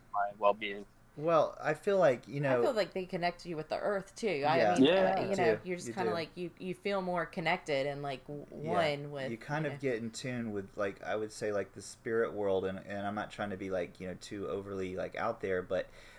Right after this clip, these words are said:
Speaker 2: uh, you
Speaker 1: Mm-hmm.
Speaker 2: kinda can commune with the, the, the, the spirits and sort of the universe.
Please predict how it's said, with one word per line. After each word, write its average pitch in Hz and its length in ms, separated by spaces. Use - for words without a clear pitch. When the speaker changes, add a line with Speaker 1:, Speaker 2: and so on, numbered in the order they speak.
Speaker 2:
uh, 101 160
you 139 80
Speaker 1:
Mm-hmm. 123 280
Speaker 2:
kinda 131 200
can 113 180
commune 107 640
with 95 360
the, 92 480
the, 92 100
the, 90 320
the 90 260
spirits - 600
and 98 80
sort 101 200
of 92 60
the 92 60
universe. 95 640